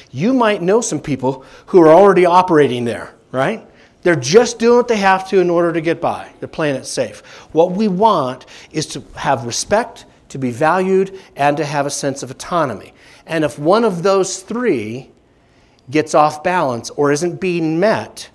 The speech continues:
we begin to react. I'm gonna share with you the three common reactions. The first is people will retaliate. They retaliate.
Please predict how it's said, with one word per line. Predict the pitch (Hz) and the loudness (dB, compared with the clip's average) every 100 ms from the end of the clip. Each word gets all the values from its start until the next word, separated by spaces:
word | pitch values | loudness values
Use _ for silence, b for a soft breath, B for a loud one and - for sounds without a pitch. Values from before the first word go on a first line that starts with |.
| b b b b | b b b b
we | 143 147 | 0 0
begin | 147 143 135 | 2 -2 -4
to | 139 | -4
react. | 135 143 170 165 120 - | -2 2 2 2 -2 -6
I'm | 151 | -2
gonna | 147 | 0
share | - 165 | 2 2
with | 151 151 | 0 -2
you | 143 | -4
the | 139 | -4
three | 139 - 156 165 | -6 -6 0 0
common | 165 - 156 151 151 | 0 -4 -2 -2 0
reactions. | 151 143 127 - 104 | 0 0 -2 -10 -16
The | - | -18
first | - 175 175 - | -8 -4 -4 -2
is | 175 190 - B B B B B | -4 -4 -10 B B B B B
people | 160 147 147 | -6 -2 0
will | 139 131 127 | 2 2 0
retaliate. | 135 - 165 165 151 113 92 - - _ _ _ _ _ _ _ _ _ _ _ _ _ _ _ _ _ _ _ _ | -6 -8 -2 0 0 -2 -8 -16 -20 _ _ _ _ _ _ _ _ _ _ _ _ _ _ _ _ _ _ _ _
They | 123 | -8
retaliate. | 117 120 - 156 131 95 - - - | -8 -10 -8 -6 -4 -8 -14 -20 -20